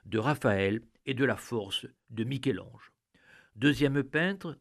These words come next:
Antonio Allegri, dit le Corrège, quatorze cent quatre-vingt-neuf, quinze cent trente-quatre, école de Parme.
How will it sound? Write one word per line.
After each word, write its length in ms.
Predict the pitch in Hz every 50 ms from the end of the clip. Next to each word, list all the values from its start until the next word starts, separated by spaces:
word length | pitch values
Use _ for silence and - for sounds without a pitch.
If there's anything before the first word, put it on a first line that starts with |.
| -
Antonio 760 | 131 131 143 131 - 139 139 127 123 131 143 127 104 - - _ -
Allegri, 720 | 110 113 120 123 131 113 107 - - 175 208 208 - -
dit 340 | 113 110 131 139 123 - - _
le 140 | - 98 90
Corrège, 680 | - - 143 123 113 135 143 170 190 196 175 - 180 - _ _ _ _ _
quatorze 400 | - 123 117 - 127 117 110 120
cent 220 | 110 - - 120 110
quatre-vingt-neuf, 680 | 113 101 - 120 101 101 104 104 101 110 110 101 - - _ _ _ _ _
quinze 240 | - 117 113 110 110
cent 240 | 104 - 117 104 92
trente-quatre, 680 | - 107 110 107 - - 131 143 165 180 - - 147 139 _ _ _
école 500 | - - - - 135 120 101 95 90 87
de 100 | 87 87
Parme. 520 | 82 - - 113 117 131 139 156 170 185